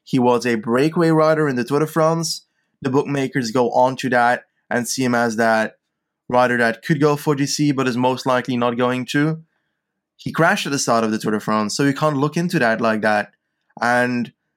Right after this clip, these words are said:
for me, he's a G C rider for sure. He won the Dauphiné. It's not like you can win a Dauphiné just every Sunday. I can't. But then again, I'm not a pro cyclist. But I think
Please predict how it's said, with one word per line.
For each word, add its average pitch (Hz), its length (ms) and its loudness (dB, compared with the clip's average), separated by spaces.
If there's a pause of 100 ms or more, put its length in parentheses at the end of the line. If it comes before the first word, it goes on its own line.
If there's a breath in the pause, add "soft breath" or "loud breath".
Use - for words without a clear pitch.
for 139 120 -2
me, 151 140 2
he's 190 160 0
a 165 60 2
G 135 200 -2
C 135 180 -2
rider 135 280 2
for 131 180 -6
sure. 160 260 -2
He 123 120 -2
won 135 200 0
the 131 100 0
Dauphiné. 117 520 0
It's 110 160 -4
not 160 220 -2 (340)
like 131 320 -4
you 139 80 -8
can 131 140 -4
win 135 120 0
a 123 60 0
Dauphiné 117 680 -2 (200)
just 139 160 -2
every 127 180 -2
Sunday. 131 640 -2 (100)
I 135 140 -2
can't. 123 380 -4 (380)
But 113 340 0
then 123 100 0
again, 117 240 0
I'm 127 120 -4
not 120 100 -2
a 117 60 -2
pro 123 180 -2
cyclist. 120 500 -4 (920)
But 117 400 4 (640)
I 143 100 2
think 143 560 -2